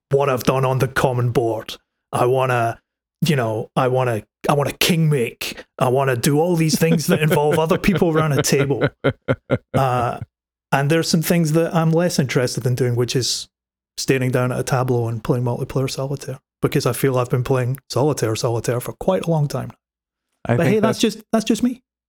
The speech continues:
Speaker 2: I think that's reasonable and that's fair. And, uh, uh, yeah, just in the end, it's all about enjoying each other's company and having fun doing it in, at
Speaker 1: Awesome.
Speaker 2: whatever form that takes for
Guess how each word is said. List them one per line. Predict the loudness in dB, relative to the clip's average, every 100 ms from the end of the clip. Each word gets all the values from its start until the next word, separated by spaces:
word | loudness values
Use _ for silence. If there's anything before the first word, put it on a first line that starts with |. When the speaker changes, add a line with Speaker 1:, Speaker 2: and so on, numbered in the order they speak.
| -4
Speaker 2:
I | 0 0
think | 0 -2 0
that's | 0 0
reasonable | 2 2 2 0 0 0
and | 0
that's | 0 -2
fair. | -2 0 2 2 0 0
And, | 0 0 0 0 0 0 0
uh, | 2 2 0 -4 -10 _ _ _ _ _ _
uh, | -2 0 0 0 -2 -4 -8 _ -4
yeah, | 0 0 0
just | -2 -4 -8 _
in | -2
the | 0 2
end, | 2 0 -2 -8 _ _ _ _
it's | 0
all | 2
about | 2 0 0
enjoying | 0 2 2 2 2 0
each | 0 0
other's | 0 0 0
company | 0 2 0
and | 2
having | 2 0 0
fun | 0 0 0
doing | 0 0 0
it | -2 -6 -2
in, | 0 0 -2 0
at | 0
Speaker 1:
Awesome. | 2
Speaker 2:
whatever | 2 2 0 -2
form | 0 0 2
that | 0 -2 -2
takes | 0 0 -4 -4
for | 0 0